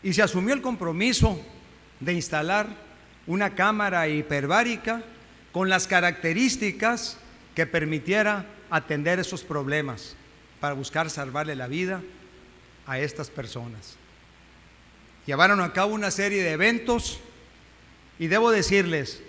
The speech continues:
que la cámara y el, lo que es el local ya están en construcción. A finales del mes de octubre se inaugurará la cámara hiperbárica en Bahía de Quino.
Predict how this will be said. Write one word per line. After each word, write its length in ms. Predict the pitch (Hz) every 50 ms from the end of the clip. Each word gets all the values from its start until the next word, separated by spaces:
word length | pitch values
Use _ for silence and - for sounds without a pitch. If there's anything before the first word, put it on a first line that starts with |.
| - - - -
que 100 | 165 156
la 140 | 147 147 147
cámara 560 | - 185 202 214 208 190 180 175 156 135 135 - - - - - -
y 100 | 165 156
el, 200 | 156 143 151 151 -
lo 180 | - 147 139 131
que 100 | - 190
es 100 | 185 196
el 60 | 196
local 320 | 170 156 - 170 180 185 180
ya 80 | 190
están 200 | 170 - 180 185
en 100 | 185 170
construcción. 680 | 156 156 135 - 143 139 120 - 160 185 220 233 233 220 - - - - - - - - - - -
A 120 | 165 160
finales 520 | 151 - 165 160 170 190 226 247 247 220 175
del 140 | 185 165 165
mes 200 | 185 208 208 180
de 60 | 180
octubre 520 | 156 127 - - 214 240 240 240 247 240 - - - - - - - -
se 200 | - - - 175
inaugurará 800 | 175 170 170 165 156 151 151 147 143 143 156 190 214 220 220 - - - - - -
la 240 | - 143 147 143 -
cámara 460 | - 185 202 226 233 226 214 202 180
hiperbárica 960 | 165 160 143 - 156 147 139 135 165 202 226 226 214 190 147 - 160 143 123 - - - - -
en 180 | - 175 165 165
Bahía 340 | 156 151 160 180 190 190 185
de 140 | 165 139 -
Quino. 340 | - 143 151 147 139 120